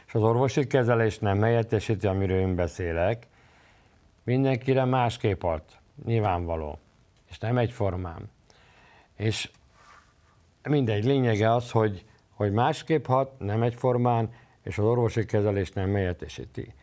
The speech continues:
Mert más az is, meg más ez is. Itt nincsen gyógyszer, itt nincsenek mellékhatások, de gondolatunkkal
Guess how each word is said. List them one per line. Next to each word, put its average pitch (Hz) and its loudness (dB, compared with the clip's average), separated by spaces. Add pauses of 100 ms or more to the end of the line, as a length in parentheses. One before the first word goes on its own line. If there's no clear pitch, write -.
(240)
Mert 123 0
más 175 0 (500)
az 185 4
is, 185 0 (160)
meg 107 0
más 110 2 (180)
ez 196 4
is. 123 -2 (420)
Itt 120 -2
nincsen 120 2
gyógyszer, 220 4 (540)
itt 123 -2
nincsenek 120 2
mellékhatások, 190 2 (460)
de 117 2
gondolatunkkal 147 4